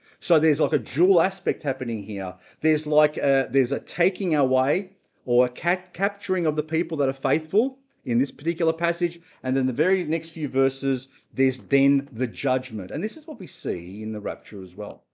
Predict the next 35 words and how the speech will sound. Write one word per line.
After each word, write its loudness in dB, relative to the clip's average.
We -6
see -4
God 0
rescues -2
his -14
people -6
first, 0
and -4
then 2
there's -2
judgment. -6
And -12
this -12
is -10
what -2
we -2
find -4
with -6
the -8
people -4
of -14
God -2
just -4
before 2
the -4
final -4
judgments -4
of -14
God, -4
which -8
are -8
called -6
the, -6
the -12
vials, -12